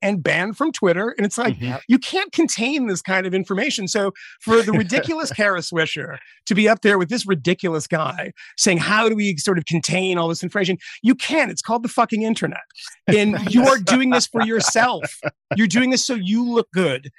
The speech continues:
Speaker 1: You're not doing it like the New York Post story. And I, this is a, you know, I'll, I'll knock on Republicans a little bit here when they say, uh, much like, um, Democrats said that, you know, Hillary Clinton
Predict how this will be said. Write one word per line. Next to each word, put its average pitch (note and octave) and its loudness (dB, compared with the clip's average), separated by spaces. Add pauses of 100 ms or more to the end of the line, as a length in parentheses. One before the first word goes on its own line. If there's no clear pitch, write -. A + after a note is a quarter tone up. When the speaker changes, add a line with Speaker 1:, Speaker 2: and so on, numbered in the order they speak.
(140)
Speaker 1:
You're G#3 4
not C#4 0
doing C4 4
it B3+ 0
like G#3+ 0
the A#3+ 2
New C4+ 0
York E4 -2
Post D4 0
story. E3+ 0 (320)
And G#3 4
I, A3 2
this A#3 -4
is A#3 -4
a, G#3+ 0 (160)
you A#3+ -2
know, G3+ 0
I'll, F3 2 (120)
I'll F#3+ 2
knock G#3 -2
on G3+ 2
Republicans A3 -4
a F#3 -4
little E3+ -2
bit D3+ -6
here E3+ 0
when D#3 -4
they D#3 -6
say, F3 -2 (460)
uh, E3 4
much E3 0
like, D3 0 (200)
um, C#3 -4 (100)
Democrats E3 0
said C#3+ -2
that, C#3 0
you C#3+ 0
know, C3+ 0
Hillary D3+ 2
Clinton D3 -2